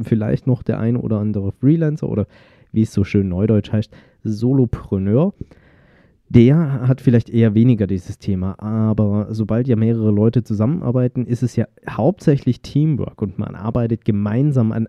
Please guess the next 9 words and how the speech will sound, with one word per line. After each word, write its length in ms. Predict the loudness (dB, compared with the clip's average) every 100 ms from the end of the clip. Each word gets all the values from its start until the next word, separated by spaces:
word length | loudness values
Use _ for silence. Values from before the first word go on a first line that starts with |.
| -6
einem 540 | -2 2 2 2 0
Teamerfolg 840 | -2 0 0 -2 -4 -2 0 0 -2
beziehungsweise 540 | -2 0 0 0 0
am 120 | -2
Erfolg 340 | 0 0 0 -2
des 140 | -6
gesamten 420 | -4 -4 -6 -8
Unternehmens. 680 | -8 -6 -4 -4 -6 -10 _ _ -20 _ _ _ _ _
Und 440 | 4 6 6 2